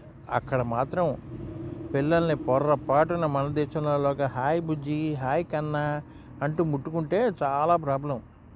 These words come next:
ఆ పిల్లల తల్లిదండ్రులకు ఇష్టమైతే లే-, ఓకే,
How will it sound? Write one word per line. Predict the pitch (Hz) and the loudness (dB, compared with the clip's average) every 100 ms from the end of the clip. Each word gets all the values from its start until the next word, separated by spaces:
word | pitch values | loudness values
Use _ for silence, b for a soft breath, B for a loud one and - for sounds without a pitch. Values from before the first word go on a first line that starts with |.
| - - - - - - - - - | -20 -20 -20 -20 -20 -20 -20 -20 -4
ఆ | 127 127 | 0 0
పిల్లల | - 127 156 160 | 0 -2 0 0
తల్లిదండ్రులకు | 147 139 156 156 151 143 | 0 0 0 0 -2 -4
ఇష్టమైతే | 135 - 147 147 170 | -2 0 0 0 2
లే-, | 165 147 - | 2 2 2
ఓకే, | 143 151 160 139 107 | 0 2 2 2 0